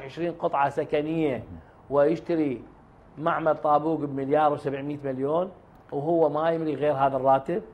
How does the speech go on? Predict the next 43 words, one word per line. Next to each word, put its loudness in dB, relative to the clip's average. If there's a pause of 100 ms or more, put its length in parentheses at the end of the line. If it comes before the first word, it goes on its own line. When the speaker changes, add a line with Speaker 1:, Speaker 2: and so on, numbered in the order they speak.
Speaker 2:
طيب، -2
مو -2
هنا -2
سيادة 2
النائب 8
Speaker 1:
شخص 6
Speaker 2:
راح 4
يقودنا 4
هذا 6
الموضوع 6
Speaker 1:
كان 8
Speaker 2:
إلى 8
Speaker 1:
عنده 4
Speaker 2:
تساؤل، 8
Speaker 1:
بطية. 2
Speaker 2:
إذا 6
تسمح -2
لي 0
أت-، -8
أتوجه 0
Speaker 1:
آه، 2
Speaker 2:
للأستاذ 4
عماد 0
Speaker 1:
في -4
السوق. 0
Speaker 2:
المسافر. 4 (500)
أستاذ 4
عماد، 4
يعني 6
Speaker 1:
يصبح 4
Speaker 2:
لما 2
كل -2
هذه 2
Speaker 1:
مالك. 6
Speaker 2:
الإجراءات 4
وهذه 4
ال-، -2
الوثائق 2
اللي -4
تفضل -2
بها -6
السيد -4
النائب، 0